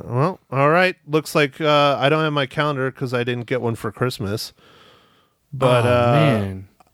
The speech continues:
Speaker 1: I think we will probably d-, be doing that because, uh, next week, a movie that I'm highly anticipating comes out, or this week, shall I say, not next week, this week, because this is next week's pod, is, uh, nineteen seventeen comes out on January tenth.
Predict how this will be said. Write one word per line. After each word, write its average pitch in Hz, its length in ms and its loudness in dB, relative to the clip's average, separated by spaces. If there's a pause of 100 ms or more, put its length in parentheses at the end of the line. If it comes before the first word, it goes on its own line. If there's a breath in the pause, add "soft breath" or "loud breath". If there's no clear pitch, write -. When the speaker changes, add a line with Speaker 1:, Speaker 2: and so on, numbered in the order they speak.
Speaker 1:
I 135 140 -2
think 175 260 -2
we 180 120 2
will 147 120 4
probably 165 400 0
d-, - 120 -18 (140)
be 156 120 0
doing 151 260 2
that 160 340 0 (680 soft breath)
because, 143 600 0
uh, 139 240 4
next 139 460 -2
week, 135 440 -2 (460)
a 151 60 2
movie 156 240 2
that 147 120 2
I'm 135 120 -2
highly 202 360 2
anticipating 147 640 0
comes 135 260 0
out, 120 460 0 (240)
or 147 160 2
this 156 260 0
week, 123 160 -2
shall 123 200 0
I 107 80 -2
say, 117 200 -4
not 127 220 -2
next 127 260 -6
week, 101 220 -14
this 170 260 2
week, 110 300 -4
because 110 420 0
this - 480 -4 (140)
is 110 540 0 (120)
next 123 260 -2
week's 113 180 -2
pod, 135 380 -2 (420)
is, 139 200 0
uh, 143 120 4
nineteen 160 360 0
seventeen 170 560 -2
comes 120 240 -4
out 123 200 2
on 120 140 -4
January 131 360 0
tenth. - 320 -4